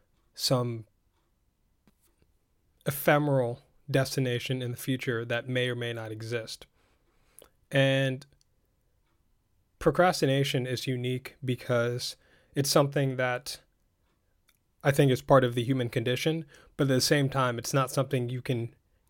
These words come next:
easily put a spotlight on and fix. I believe it is one of the dysfunctions of the human ego, the human conscious mind, and it's something that takes some self-awareness and understanding to correct.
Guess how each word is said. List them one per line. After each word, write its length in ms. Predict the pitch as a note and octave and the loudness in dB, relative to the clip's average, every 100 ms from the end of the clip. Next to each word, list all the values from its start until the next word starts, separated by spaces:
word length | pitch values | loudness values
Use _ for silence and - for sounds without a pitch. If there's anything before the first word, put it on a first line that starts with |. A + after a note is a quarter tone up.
| - | 0
easily 280 | E3+ C#3 C#3 | 2 4 2
put 220 | - C3+ | 2 0
a 60 | |
spotlight 580 | - - C3+ B2 A#2+ A2+ | 0 2 2 2 0 -2
on 240 | A2+ A2 A2 | -2 -4 -6
and 160 | G#2+ | -10
fix. 540 | - - B2 - - - - - | -8 -4 -4 -4 -10 -10 -18 0
I 100 | B2+ | 0
believe 380 | C3+ C3 C3 C3 | 4 2 2 0
it 80 | A#2+ | -4
is 160 | A2+ | -4
one 240 | B2+ B2 B2 | -2 -2 -2
of 200 | A2 - | -6 -6
the 100 | B2+ | -4
dysfunctions 800 | A#2+ - - C3 - B2+ A#2+ - | -4 -2 0 0 2 -2 -2 -4
of 300 | - A#2+ A2 | -2 -2 0
the 80 | A#2 | -4
human 340 | - C#3 A#2+ B2 | -2 -2 -2 2
ego, 520 | C#3 C3 A2+ A2 A2+ _ - _ _ _ _ - | 2 2 0 -2 -6 _ -20 _ _ _ _ -6
the 80 | B2+ | -4
human 400 | D3 C#3 B2 A2+ | 0 0 0 -4
conscious 500 | - D#3+ D3+ C3+ B2 | -2 2 2 2 -2
mind, 440 | A#2+ A2+ A2+ A2+ - _ _ | -4 -4 -6 -12 -16 _ _
and 440 | C3+ B2 A#2+ A#2+ - _ _ _ _ _ - | -2 -2 -2 -6 -10 _ _ _ _ _ -2
it's 160 | C#3+ | 0
something 420 | - C#3+ C#3 C3+ A#2+ | 4 4 4 -2 0
that 340 | A#2 A#2 - | 0 0 -4
takes 240 | - B2+ - | 0 0 2
some 320 | C3+ A#2 G#2+ | -2 -2 -6
self-awareness 720 | - D3+ B2 - A#2+ A#2 A2+ | 2 4 4 0 -4 -2 -4
and 100 | B2 A#2 | -4 -4
understanding 640 | A2+ A2 - A#2 A2+ G#2+ | -4 -4 0 0 -2 -6
to 120 | - | -10
correct. 500 | - A#2+ A#2 A2 - | -6 0 0 -2 -10